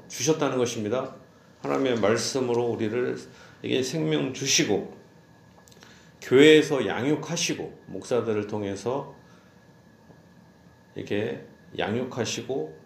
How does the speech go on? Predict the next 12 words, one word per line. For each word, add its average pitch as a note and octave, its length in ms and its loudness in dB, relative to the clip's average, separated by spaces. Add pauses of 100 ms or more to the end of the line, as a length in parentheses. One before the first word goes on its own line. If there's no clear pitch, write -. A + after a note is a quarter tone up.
(160)
성령으로 E3+ 960 2 (220)
우리를 A2 680 -2
인도하여 A2 960 -4
주십니다. A#2+ 500 -2 (480)
그래서 A#2+ 300 -2
때가 G3 300 8
되매 B2 460 0 (500)
이 A#2 160 -6
교회에서뿐만 A#2+ 920 0
아니라 A#2 440 0
저 G#2 220 -4
천국에서도 C3+ 920 2